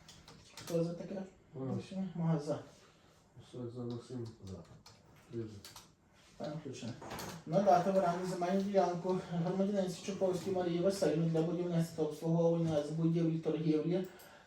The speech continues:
Speaker 1: загальною площею нуль цілих дві соті,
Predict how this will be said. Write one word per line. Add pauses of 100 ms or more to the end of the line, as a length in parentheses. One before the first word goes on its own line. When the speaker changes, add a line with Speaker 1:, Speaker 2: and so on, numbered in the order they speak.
(100)
Speaker 1:
загальною
площею
нуль (100)
цілих (560)
дві
соті,